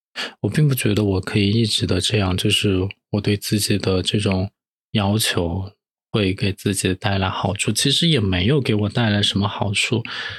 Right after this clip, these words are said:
包括我的朋友，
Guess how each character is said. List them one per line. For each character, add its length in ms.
包 200
括 180
我 180
的 360
朋 320
友， 280